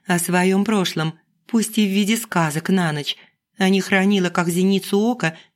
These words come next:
тайну своего происхождения. Мне вспомнилось испуганное лицо Бьянки, пытавшейся предотвратить моё похищение. Хорошо, что она всё видела и поняла,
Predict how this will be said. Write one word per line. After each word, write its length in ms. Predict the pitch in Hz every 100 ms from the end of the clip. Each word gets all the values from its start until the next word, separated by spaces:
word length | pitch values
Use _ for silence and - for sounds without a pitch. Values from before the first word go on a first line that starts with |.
| _
тайну 380 | 202 208 240 220
своего 520 | - 160 190 175 202
происхождения. 1300 | 220 170 208 - 196 202 190 165 170 165 160 151 151 _ _ _ _ _ _ _ _ _ _ _ _ _ -
Мне 280 | 180 175 165
вспомнилось 720 | - - 185 180 170 170 185
испуганное 580 | 175 - 180 180 175 170
лицо 420 | 180 180 175 175
Бьянки, 720 | 165 180 156 147 - 147 - _ -
пытавшейся 720 | 185 180 165 165 180 - 170
предотвратить 880 | 170 175 170 170 180 170 175 226 202
моё 300 | 165 175 190
похищение. 840 | 190 - 180 - 147 143 139 143 _ _ _ _
Хорошо, 420 | 254 247 240 220
что 180 | - 208
она 200 | 202 190
всё 260 | - 190
видела 460 | 190 170 165 160 147 _ -
и 140 | 190
поняла, 560 | 185 185 190 160 156